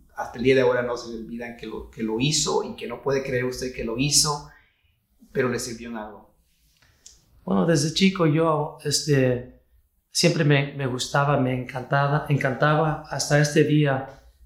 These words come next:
Speaker 2: ah, ah, asociarme con gente, eh, conversar con, con gente, humanos.
Speaker 1: Ujú.
Speaker 2: Y, este, desde el tiempo que trabajaba en un restaurante,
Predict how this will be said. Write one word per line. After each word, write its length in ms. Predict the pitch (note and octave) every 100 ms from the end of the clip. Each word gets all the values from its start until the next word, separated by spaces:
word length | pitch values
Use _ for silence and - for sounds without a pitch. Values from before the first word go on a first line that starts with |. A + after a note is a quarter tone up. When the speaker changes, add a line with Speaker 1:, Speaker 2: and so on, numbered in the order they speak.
| _
Speaker 2:
ah, 540 | C3 B2 A#2+ A#2+ A#2 - _ _
ah, 360 | C#3+ C3 C3 C3+ -
asociarme 560 | C#3+ D3+ D3 D#3 D3+
con 160 | D3+ A#2
gente, 520 | C#3 D3 C#3 A#2+ - - - - - -
eh, 260 | B2+ B2
conversar 580 | C#3 C3 C3 - D3 C#3+
con, 240 | C#3 B2
con 160 | - C3
gente, 320 | B2+ C#3 C#3+
humanos. 720 | B2 C3 C#3 C3+ A#2+ - -
Speaker 1:
Ujú. 200 | B3 G#3+ G#3
Speaker 2:
Y, 200 | D#3 C3+
este, 720 | B2+ - C#3 B2+ B2 A#2+ A#2
desde 280 | - B2 B2+
el 60 | A#2+
tiempo 260 | D3+ D3
que 100 | D#3
trabajaba 440 | C#3 C3 C3+ D3 C#3
en 80 |
un 80 | C3+
restaurante, 920 | C3+ - C3 B2 C#3+ C#3+ C3 - -